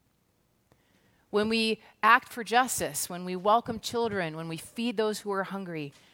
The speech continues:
we often say to ourselves, "Jesus is with us in this. Jesus knows what this is like. He's been here." When we are facing the hardest, worst things, death itself even, we say to ourselves,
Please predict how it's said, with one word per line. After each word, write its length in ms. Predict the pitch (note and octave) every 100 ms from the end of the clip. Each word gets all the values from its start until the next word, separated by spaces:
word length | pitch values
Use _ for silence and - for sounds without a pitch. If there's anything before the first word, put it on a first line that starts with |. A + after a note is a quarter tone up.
| _ _ _
we 120 | A#3 A#3
often 320 | A3 C#4 B3+
say 180 | B3 B3
to 80 | A#3
ourselves, 520 | G#3+ - F#3 F3 - - _ _ -
"Jesus 460 | - C4 B3+ A#3+
is 180 | - G#3
with 200 | G#3 C#4+
us 180 | F3+ -
in 140 | D#3+
this. 220 | D#3 C3+ -
Jesus 380 | A#3+ A#3+ A#3
knows 360 | G3 G3+ A#3 B3
what 120 | A3
this 200 | G3+ F#3+
is 180 | F#3 E3
like. 220 | G3 G3+
He's 180 | - D#3+
been 280 | - F#3 A3
here." 380 | E3+ B2 D3 - _ _ _ _ _ _ _ _ _ _ _ _ _ _ -
When 140 | G#3
we 120 | A3
are 60 | B3
facing 340 | - A#3+ A#3
the 100 | G3+
hardest, 480 | D#3 - B3 B3 -
worst 480 | F#3 G3+ B3 - -
things, 520 | A#3+ G#3+ D3 D3+ - - _ _ _ E3+
death 300 | G3 A3 -
itself 500 | A#3+ - A3+ D3+ -
even, 460 | E3+ C#3+ C#3 C3+ - _ -
we 80 | G#3
say 240 | - A3
to 140 | B3 A3
ourselves, 440 | G3 G#3 F#3 E3+